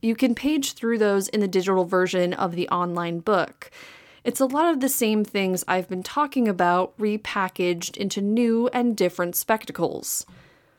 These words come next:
But to finish, I also want to give credit to the quieter moments in the book, the ones that provide tiny bursts of joy and wonder between these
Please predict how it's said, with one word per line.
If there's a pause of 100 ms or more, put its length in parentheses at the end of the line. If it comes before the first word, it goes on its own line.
(280)
But
to
finish, (120)
I
also
want
to
give
credit
to
the
quieter
moments
in
the
book, (260)
the
ones
that
provide
tiny
bursts
of
joy
and
wonder
between
these